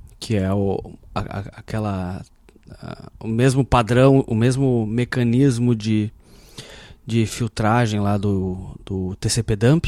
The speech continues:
né? Aquela expressão que a gente escreve T C P dump, menos I, E T H zero, aí coloca lá port oitenta, aquilo lá se converte pra um bytecode dentro do kernel e vira um programa executável. Sempre que alguma coisa acontece,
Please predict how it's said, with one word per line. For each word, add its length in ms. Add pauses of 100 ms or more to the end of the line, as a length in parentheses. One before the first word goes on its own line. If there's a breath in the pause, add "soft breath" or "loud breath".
(260)
né? 120
Aquela 320
expressão 420
que 100
a 40
gente 100
escreve 480 (440 loud breath)
T 120
C 120
P 160
dump, 520 (100)
menos 400
I, 220
E 40
T 140
H 220
zero, 640
aí 80
coloca 240
lá 100
port 580
oitenta, 560 (480 loud breath)
aquilo 300
lá 100
se 120
converte 480
pra 100
um 80
bytecode 600
dentro 260
do 80
kernel 500 (420 loud breath)
e 80
vira 200
um 60
programa 500
executável. 720
Sempre 320
que 80
alguma 220
coisa 240
acontece, 640